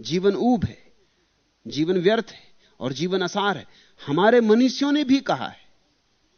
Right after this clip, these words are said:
कि जीवन व्यर्थ है और असार है, लेकिन उतना ही कह के चुप नहीं रह गए, वो आधा वचन है।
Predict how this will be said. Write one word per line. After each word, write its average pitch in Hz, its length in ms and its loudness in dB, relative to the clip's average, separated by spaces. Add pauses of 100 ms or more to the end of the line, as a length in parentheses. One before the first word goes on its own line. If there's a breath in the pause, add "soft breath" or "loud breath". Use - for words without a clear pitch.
(180)
कि 143 80 -6
जीवन 185 300 -4
व्यर्थ 202 380 2
है 202 60 0
और 190 120 0
असार 139 380 -6
है, - 80 -20 (320 soft breath)
लेकिन 190 260 4
उतना 196 320 0
ही 185 120 6
कह 160 200 -4
के 135 120 -8
चुप 123 220 -16
नहीं 147 120 -10
रह 160 140 -8
गए, 117 120 -8
वो 135 140 -4
आधा 160 280 0
वचन 131 320 -4
है। 80 100 -18